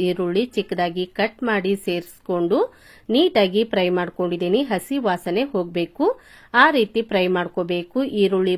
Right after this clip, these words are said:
ಫ್ರೈ ಮಾಡ್ಕೊಂಡು ಆದ ನಂತರ ಸ್ವಲ್ಪ ಪಾಲಕ್ ಸೊಪ್ಪು, ಸ್ವಲ್ಪ ಕೊತ್ತಂಬರಿ ಚಿಕ್ಕದಾಗಿ ಕಟ್ ಮಾಡಿ ಸೇರಿಸ್ಕೊಂಡು ಫ್ರೈ ಮಾಡ್ಕೊಂಡಿದ್ದೀನಿ. ನಂತರ ನಾಲ್ಕು ಟೊಮಾಟೊ ಹಣ್ಣು ಚಿಕ್ಕದಾಗಿ ಕಟ್ ಮಾಡಿ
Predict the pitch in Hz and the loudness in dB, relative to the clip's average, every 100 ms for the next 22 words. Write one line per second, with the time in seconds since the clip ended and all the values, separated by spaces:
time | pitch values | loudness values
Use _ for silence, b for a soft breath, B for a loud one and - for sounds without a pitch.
0 | 180 190 269 247 196 - 180 180 180 185 | 0 0 0 0 -4 -4 -4 -2 -2 0
1 | 190 190 175 170 196 254 440 - - - | 0 0 -2 -2 2 2 0 -2 0 2
2 | b b b - 294 320 - 226 226 226 | b b b -2 4 4 6 4 6 4
3 | 190 185 185 - 180 - - 247 269 196 | 4 2 -2 -4 -4 -4 -2 -2 -2 -2
4 | 180 170 202 208 185 - 202 196 180 208 | -2 0 -2 0 -4 0 0 0 -2 -2
5 | 240 240 220 185 185 190 196 175 185 175 | -6 -4 -2 0 -2 -2 -2 -2 -4 -4
6 | 175 175 208 196 196 - 180 175 233 262 | -4 -4 -2 -2 -4 -8 -4 0 -2 0
7 | 185 175 175 170 180 175 170 180 247 466 | 0 0 -2 -4 -4 -4 -2 0 0 0
8 | b b b b 247 370 302 202 208 214 | b b b b 4 4 4 6 6 4
9 | 190 240 285 208 196 196 180 180 185 180 | 4 2 0 -2 0 -2 -2 -2 -4 -2
10 | 175 220 247 190 175 180 175 175 180 196 | 0 -2 -2 -6 -4 -4 -4 -6 -6 -4
11 | 202 - 180 175 175 | -4 -2 -2 0 0